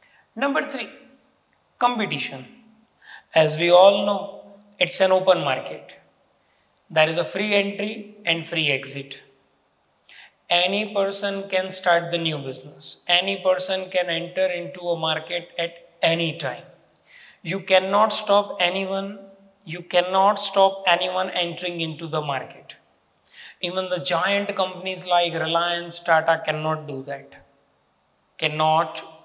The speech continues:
do that because it's a competitive world. So when degree of competition increases, when new producers, new rival firms enters into the market, at that time,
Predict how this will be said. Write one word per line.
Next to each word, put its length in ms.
do 220
that 400
because 540
it's 140
a 60
competitive 640
world. 200
So 300
when 420
degree 340
of 200
competition 580
increases, 720
when 640
new 280
producers, 840
new 320
rival 480
firms 460
enters 420
into 220
the 140
market, 540
at 320
that 340
time, 800